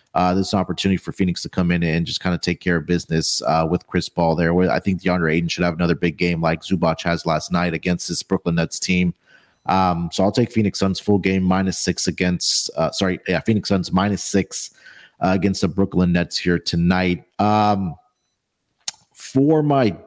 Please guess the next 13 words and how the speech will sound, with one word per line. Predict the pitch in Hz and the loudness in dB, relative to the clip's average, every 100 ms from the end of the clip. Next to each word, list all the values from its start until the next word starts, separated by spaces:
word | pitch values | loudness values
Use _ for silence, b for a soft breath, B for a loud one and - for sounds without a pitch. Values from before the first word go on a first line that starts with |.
| - | -2
dog, | 117 107 95 92 87 80 78 - _ b b b b b b b b b b _ - | 2 4 4 4 2 -2 -8 -18 _ b b b b b b b b b b _ -4
not | 87 139 165 | 0 2 2
a | |
lot | 85 82 76 | 2 2 0
of | - | 0
dogs | 80 78 - | 0 0 -4
that | 76 | -4
I | 64 - | -6 -4
did | 76 71 - | -2 -2 -2
like | - 64 - | -4 -4 -6
here | - - 69 - | -10 -4 -4 -4
tonight. | - - 69 71 78 78 | -6 -6 -4 -2 0 0
I | - | -2